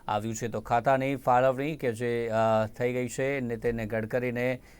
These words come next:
માર્ગ પરિવહન મંત્રાલય સોંપાયું છે કે જે હાઈવે મંત્રીના નામે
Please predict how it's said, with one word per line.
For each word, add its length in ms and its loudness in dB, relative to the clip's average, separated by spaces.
માર્ગ 400 6
પરિવહન 520 2
મંત્રાલય 420 2
સોંપાયું 440 2
છે 200 -4
કે 100 -6
જે 160 -2
હાઈવે 460 2
મંત્રીના 540 -2
નામે 540 0